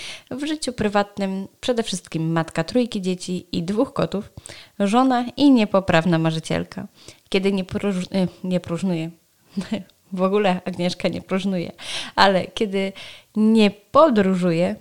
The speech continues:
marzy o podróżach. Razem z Agnieszką rozmawiałyśmy o tworzeniu idealnego miejsca pracy dla mam,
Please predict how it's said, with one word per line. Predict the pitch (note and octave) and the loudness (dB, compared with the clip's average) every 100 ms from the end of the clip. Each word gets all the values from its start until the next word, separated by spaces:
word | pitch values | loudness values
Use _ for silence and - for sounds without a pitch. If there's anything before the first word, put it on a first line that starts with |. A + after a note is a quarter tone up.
| - | -10
marzy | B3 C#4+ B3 F#3 F3+ | -6 2 2 4 2
o | D#3 | 0
podróżach. | - E3+ E3 E3 - - _ _ - - - - | -4 -4 -4 -4 -8 -14 _ _ -20 -20 -10 -2
Razem | G#3 G#3+ G#3 G3+ G3+ G3 | 4 4 2 -2 -4 -4
z | - | -4
Agnieszką | G#3 A3 C4 B3 - F3 E3+ | -4 0 0 0 0 0 0
rozmawiałyśmy | E3 F#3 F3 F3+ F#3 G3 | 0 -2 2 0 0 -4
o | F#3+ | -4
tworzeniu | - G#3 G#3 G3+ G3 | -4 -4 -2 -2 -4
idealnego | G3+ F#3 G3 F#3+ G3+ G#3+ G3 | -4 2 2 2 2 2 0
miejsca | F3 E3+ E3+ F3 | 0 -2 -4 -6
pracy | - E3+ - | -4 -6 -4
dla | F3 E3+ E3 | -4 -4 -2
mam, | D3+ D#3 | -4 -6